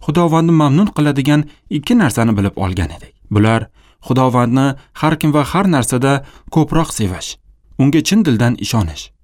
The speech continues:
Xudovandni mamnun qiladigan uchinchi narsa bu unga yurakdan itoat etishdir. Chin yurakdan itoat etish qanday bo'ladi? Tasavvur qiling. Siz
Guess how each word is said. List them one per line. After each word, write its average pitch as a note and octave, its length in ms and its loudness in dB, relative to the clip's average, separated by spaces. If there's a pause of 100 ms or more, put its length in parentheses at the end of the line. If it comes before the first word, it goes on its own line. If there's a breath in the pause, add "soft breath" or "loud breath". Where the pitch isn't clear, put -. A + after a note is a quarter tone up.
(120)
Xudovandni B2 560 2 (320 loud breath)
mamnun D#3 360 2
qiladigan D3+ 520 0
uchinchi C3 380 -2
narsa A#2 340 0
bu B2+ 120 2 (440 soft breath)
unga F3+ 220 2
yurakdan D3 540 0
itoat G2 380 -2
etishdir. - 480 -10 (320)
Chin E3+ 200 2
yurakdan G#2+ 400 2
itoat A#2 400 0
etish C3+ 340 0 (260 loud breath)
qanday D3+ 300 0
bo'ladi? F#2 360 -4 (320)
Tasavvur E3 480 0
qiling. E2+ 240 -6 (460)
Siz C#3+ 320 0